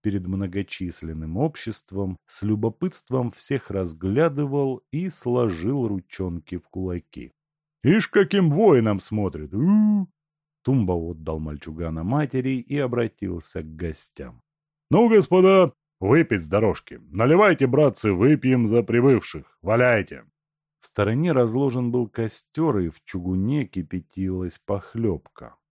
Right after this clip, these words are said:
Все выпили, закусили. Прибывшие тоже разлеглись на траве.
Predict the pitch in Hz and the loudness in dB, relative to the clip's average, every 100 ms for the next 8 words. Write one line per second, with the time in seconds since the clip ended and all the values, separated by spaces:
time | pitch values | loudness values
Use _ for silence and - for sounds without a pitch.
0 | _ _ - 185 120 82 104 - 98 90 | _ _ -2 0 0 -2 -4 -2 -2 -4
1 | 80 85 87 - - 67 62 - - _ | -6 -8 -12 -14 -18 -18 -18 -20 -20 _
2 | _ _ _ _ 98 95 139 170 - 147 | _ _ _ _ -2 0 0 -2 -4 -2
3 | 139 - - 143 101 90 82 78 85 80 | -2 -4 -2 0 0 -2 -6 -6 -8 -6
4 | 87 85 - 82 - 85 82 117 156 | -6 -8 -10 -12 -8 -8 -4 -4 -4